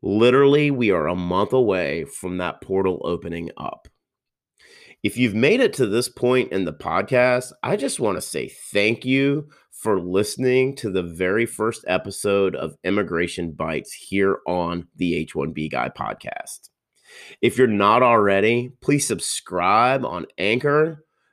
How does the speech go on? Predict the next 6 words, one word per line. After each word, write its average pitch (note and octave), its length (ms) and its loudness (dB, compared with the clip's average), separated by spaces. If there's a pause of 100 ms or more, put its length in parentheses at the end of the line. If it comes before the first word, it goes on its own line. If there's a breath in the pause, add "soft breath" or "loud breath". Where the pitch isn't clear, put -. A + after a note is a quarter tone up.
(160)
uh, - 180 -20
or F#2 200 -2
Spotify D#3 1120 0 (100)
or F#2+ 200 -2
Pocket - 500 -2
Cast. C3+ 560 -2